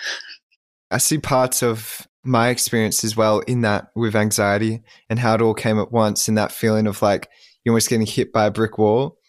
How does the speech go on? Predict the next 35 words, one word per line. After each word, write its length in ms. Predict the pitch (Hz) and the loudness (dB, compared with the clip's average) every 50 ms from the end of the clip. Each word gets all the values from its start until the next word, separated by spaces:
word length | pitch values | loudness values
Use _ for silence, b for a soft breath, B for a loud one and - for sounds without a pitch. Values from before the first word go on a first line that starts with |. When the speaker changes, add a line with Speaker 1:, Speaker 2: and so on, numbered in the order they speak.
| b b b b b b b _ | b b b b b b b _
Speaker 2:
One 180 | - 123 190 220 | 0 2 4 4
of 100 | 247 247 | 2 2
the 80 | 247 | 2
Speaker 1:
Mm. 80 | 247 240 | 2 2
Speaker 2:
toughest 400 | 220 131 131 - - 127 - - | 0 0 -2 -2 -2 -2 -2 0
things 460 | 131 127 123 123 120 120 - - - - - | 0 0 0 0 0 0 -2 -2 -4 -8 -8
for 120 | - - 117 | -4 0 0
me 180 | 120 120 123 | 2 2 2
was, 200 | 120 117 113 - | 2 0 0 0
like, 380 | 117 110 104 98 - - - - _ _ - | 2 2 2 0 -2 -4 -12 -18 _ _ -4
the 80 | 127 120 | -2 0
shame 460 | - - - 139 127 131 135 131 127 | 0 0 0 0 0 0 0 0 0
that 220 | 123 117 107 - - _ _ - | 0 0 -2 -4 -8 _ _ -10
came 280 | - - 127 120 113 | -6 -2 0 0 0
with 220 | 107 113 110 117 127 | 2 0 0 0 0
that 220 | 147 143 147 156 | 0 0 2 0
as 160 | 156 143 - | 0 -2 0
well, 360 | 127 135 143 156 185 226 b b b b b _ | 0 2 2 2 0 -2 b b b b b _
about 440 | - 123 113 127 120 117 113 113 - - - _ _ _ - | -6 -2 0 2 4 4 4 2 0 -2 -10 _ _ _ -2
not 160 | 131 131 127 | 0 0 0
being 160 | 127 131 127 120 | 2 2 2 2
able 180 | 113 117 120 120 | 2 2 0 -2
to 120 | - - | -4 -2
do 120 | 123 120 | -2 -2
the 100 | 117 110 | -2 -2
things 240 | - 127 117 113 110 | -2 -2 -2 0 0
you 60 | 117 | -2
usually 400 | 110 110 113 110 104 - 110 107 | -2 0 0 0 0 0 -2 -2
do, 260 | 90 - 104 107 107 110 110 B B B B B - | -2 0 0 0 0 -2 -4 B B B B B -10
feeling 360 | - - 131 127 123 123 120 | -4 0 2 2 2 2 2
like 540 | 113 117 113 113 110 107 - - - - - - _ _ _ _ _ _ _ _ | 2 2 2 2 2 0 -2 -8 -12 -12 -12 -16 _ _ _ _ _ _ _ _
everything's 500 | - 139 135 120 131 127 - 135 123 117 | 0 0 2 2 0 0 0 0 0 0
so 160 | - - 131 117 | 0 0 0 0
much 180 | 117 110 - | 0 0 0
harder. 400 | - 123 117 117 117 113 113 117 | 0 2 2 2 2 2 0 0